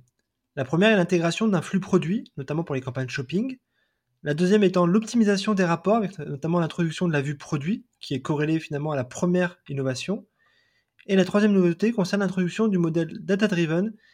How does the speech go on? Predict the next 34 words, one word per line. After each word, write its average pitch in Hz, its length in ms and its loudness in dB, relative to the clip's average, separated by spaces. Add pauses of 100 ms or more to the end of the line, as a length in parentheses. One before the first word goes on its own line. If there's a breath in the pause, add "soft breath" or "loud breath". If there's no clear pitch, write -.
(140 soft breath)
qui - 120 -4
va 156 60 2
permettre 185 260 2
de 170 60 4
prendre 175 220 0
en 165 40 -2
compte 196 200 -4
notamment 170 240 -2
les 165 140 0
touches 196 280 -2
de - 100 -2
haut 185 200 0
de 185 60 0
funnel. 120 420 -6 (1080 soft breath)
La 127 80 0
cinquième 185 280 2
nouveauté 185 360 4
concerne 170 480 0
Microsoft 185 580 0
et 170 60 -2
notamment 147 320 -2
le 185 80 0
lancement 147 340 -2
des 151 100 0
local 180 300 0
ads, 175 300 -2 (640)
à 143 100 -2
rebours 175 320 4
donc 190 220 2
finalement 170 360 -2
de 160 100 -4
ce - 140 -12
que 143 140 -6
fait 165 260 -4